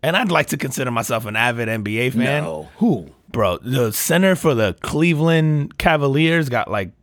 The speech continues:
Speaker 1: close to two. I'm gonna look him up. I don't even know what his name is, bro.
Speaker 2: Well, I know we did, like, the first one that I saw, man, was, uh, not even N B A, uh,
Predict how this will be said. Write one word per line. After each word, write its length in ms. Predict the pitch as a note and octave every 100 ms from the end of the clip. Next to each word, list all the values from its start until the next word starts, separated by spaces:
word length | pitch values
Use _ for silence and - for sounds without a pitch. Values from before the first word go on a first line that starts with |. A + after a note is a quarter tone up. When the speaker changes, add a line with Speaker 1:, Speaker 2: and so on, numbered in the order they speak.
| _
Speaker 1:
close 320 | - D3+ C#3 -
to 100 | G#2+
two. 140 | C3+
I'm 60 | A#2+
gonna 280 | C#3+ D#3+
look 120 | D3 D3+
him 120 | D#3+
up. 80 | D#3
I 40 |
don't 160 | C3+ D#3
even 100 | D3
know 100 | D3
what 100 | D3
his 80 | B2+
name 200 | C#3 A2+
is, 140 | E2+
bro. 180 | F2 F2+ - _ _ - -
Speaker 2:
Well, 160 | B2
I 40 | C3
know 140 | F3
we 160 | G3 D#3+
did, 240 | C#3+ C3+
like, 200 | A2+ A2+
the 100 | A2+
first 260 | D#3+ G#3+ G#3
one 100 | C3
that 60 |
I 100 | A2+
saw, 340 | G2+ B2+ A2 G#2
man, 320 | G2+ G2+ G2
was, 260 | G2 G2 F#2
uh, 220 | F#2 F2
not 180 | G2 B2
even 300 | A2 G2+ G2+
N 140 | G2+
B 200 | G#2 G#2
A, 340 | F#2+ F#2+ F2+
uh, 400 | - F#2+ F2+ G#1